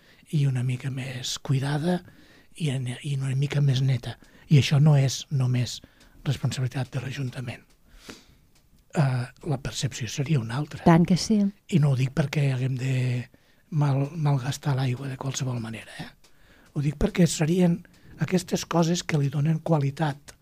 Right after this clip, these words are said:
Speaker 2: Clar.
Speaker 1: amb una colla d'espais i que, si es tirés el fil,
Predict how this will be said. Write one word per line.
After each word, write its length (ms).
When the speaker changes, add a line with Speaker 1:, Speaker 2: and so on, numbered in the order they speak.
Speaker 2:
Clar. 180
Speaker 1:
amb 320
una 320
colla 360
d'espais 800
i 140
que, 180
si 200
es 160
tirés 300
el 120
fil, 320